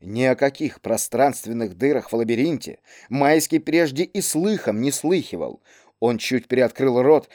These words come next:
собираясь дать Дугину соответствующую отповедь, но так и не нашёл, что ответить. Пожалуй, он впервые в жизни оказался в ситуации, когда на него возвели столько напраслины,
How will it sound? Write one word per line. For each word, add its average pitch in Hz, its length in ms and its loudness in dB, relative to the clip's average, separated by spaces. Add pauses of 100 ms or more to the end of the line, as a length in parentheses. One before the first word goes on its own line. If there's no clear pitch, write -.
(160)
собираясь 139 480 4
дать 117 280 2
Дугину 147 360 2
соответствующую 151 1120 2
отповедь, 107 560 2 (320)
но 123 160 0
так 143 300 2
и 131 60 0
не 131 80 0
нашёл, 120 340 -2
что - 220 -6
ответить. 113 520 -6 (560)
Пожалуй, 120 580 0
он 139 140 0
впервые 143 600 2
в 135 80 -2
жизни 120 540 0 (240)
оказался 123 560 4
в - 60 -6
ситуации, 139 580 6
когда 139 320 4
на 135 140 2
него 139 380 6 (180)
возвели 147 480 4
столько 160 520 4
напраслины, 151 840 0